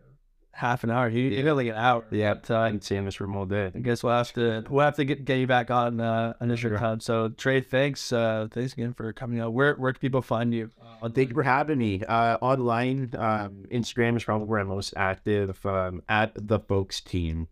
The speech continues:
Speaker 2: um, F O L K E S and then team.
Speaker 1: Right.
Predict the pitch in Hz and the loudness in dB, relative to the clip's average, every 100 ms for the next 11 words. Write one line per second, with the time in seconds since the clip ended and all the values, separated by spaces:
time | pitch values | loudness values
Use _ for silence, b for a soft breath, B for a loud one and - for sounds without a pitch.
0 | - 92 87 85 85 92 107 110 101 - | -12 -12 -10 -8 -4 -2 0 0 0 0
1 | 101 98 - 98 92 92 - 95 95 - | -2 -2 -2 -2 0 -4 -2 -2 -2 -2
2 | 92 82 80 85 71 - _ _ _ _ | -4 -4 -6 -8 -10 -14 _ _ _ _
3 | _ _ _ - | _ _ _ -20